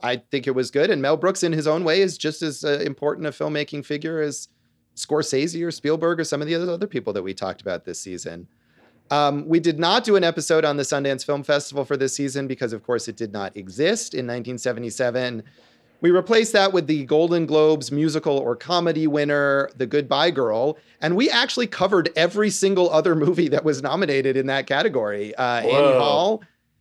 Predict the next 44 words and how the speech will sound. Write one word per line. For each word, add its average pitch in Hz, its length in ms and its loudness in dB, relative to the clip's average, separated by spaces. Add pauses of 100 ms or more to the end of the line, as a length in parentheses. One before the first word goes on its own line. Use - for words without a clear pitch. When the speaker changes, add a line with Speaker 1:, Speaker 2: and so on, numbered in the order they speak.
(260)
Speaker 1:
uh, 139 260 2
High 147 280 2
Anxiety, 175 680 2 (220)
New 143 140 -2
York, 160 340 2
New 165 80 0
York, 175 500 2
and 160 320 0
Saturday 185 380 2
Night 196 200 0
Fever, 196 320 0
which 113 220 -2
is 120 140 -4
our, 131 260 4
uh, 131 180 2
special 143 320 -4
bonus 180 300 -2
episode. 98 480 -6
So 107 220 -4
really, 127 440 0
we 117 160 -4
were 127 140 0
on 135 240 -2
top 143 300 0
of 127 40 -2
the 131 60 0
Golden 127 260 0
Globes. 107 480 -4 (200)
Speaker 2:
It's - 100 -10
kind 226 240 4
of 226 100 2
funny 196 220 4
because, 123 460 0
uh, 113 160 2
New 117 100 -2
York, 127 280 0
New 135 80 2
York 131 260 2
really 117 240 0
feels 113 260 -2
like 117 140 0
it 110 60 -4
doesn't 113 300 -4
fit. 104 260 -12